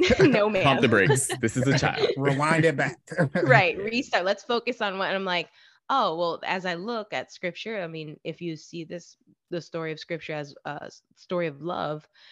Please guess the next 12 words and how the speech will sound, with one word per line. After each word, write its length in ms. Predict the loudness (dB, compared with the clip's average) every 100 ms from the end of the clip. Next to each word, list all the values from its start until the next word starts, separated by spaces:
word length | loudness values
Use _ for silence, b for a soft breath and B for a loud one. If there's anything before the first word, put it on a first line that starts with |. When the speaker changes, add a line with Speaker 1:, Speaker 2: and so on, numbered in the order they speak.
| b -8
Speaker 1:
um, 480 | -4 -4 -4 -8 -12 _ _ _ _
then 280 | -6 -6 -4
the 80 | -8
Spirit's, 420 | -8 -6 -6 -6 -4
I 120 | -2
would 160 | -4 -4
say 140 | -6
the 200 | -4 -8 _
Spirit's 340 | -14 -8 -8 -6
primary 420 | -10 -8 -8 -8
work 300 | -8 -8 -10
is 420 | -10 -10 -10 -16